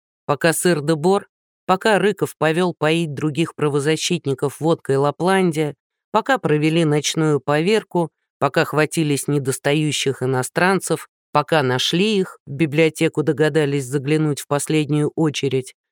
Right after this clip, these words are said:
прошло ох, как много времени. Зато повезло бешеному с философом.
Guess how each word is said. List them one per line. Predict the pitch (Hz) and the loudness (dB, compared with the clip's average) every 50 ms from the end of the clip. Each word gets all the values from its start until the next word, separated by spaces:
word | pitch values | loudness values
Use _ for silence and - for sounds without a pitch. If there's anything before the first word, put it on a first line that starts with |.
| _ _ - | _ _ -4
прошло | - 143 196 - - - 190 214 226 220 - _ - | -2 0 0 0 0 0 0 2 2 0 -2 _ -2
ох, | - 220 240 - - | -2 -2 -2 -2 -4
как | - - 147 131 - | -4 -4 -2 -2 0
много | 143 147 147 156 165 151 139 147 | -2 0 2 0 0 0 0 -2
времени. | 139 135 139 143 143 131 127 127 127 120 107 113 123 _ _ _ _ _ _ _ _ _ _ | -2 0 0 0 2 2 2 0 0 -2 -4 -6 -8 _ _ _ _ _ _ _ _ _ _
Зато | - 120 120 135 123 - - - 208 240 | -8 -2 0 0 0 -2 0 0 0 0
повезло | - - 170 131 120 139 127 110 139 156 180 190 | 2 0 0 2 2 0 -2 0 0 2 2 0
бешеному | 165 139 123 147 160 160 - - 156 156 147 151 151 143 | 0 0 0 0 0 0 0 -2 -2 0 0 0 -2 -2
с | - | -4
философом. | - - 165 170 165 165 151 123 - - - - - 113 107 101 90 | -6 -4 -4 -2 0 0 -2 -2 -4 -8 -10 -8 -8 -6 -6 -6 -8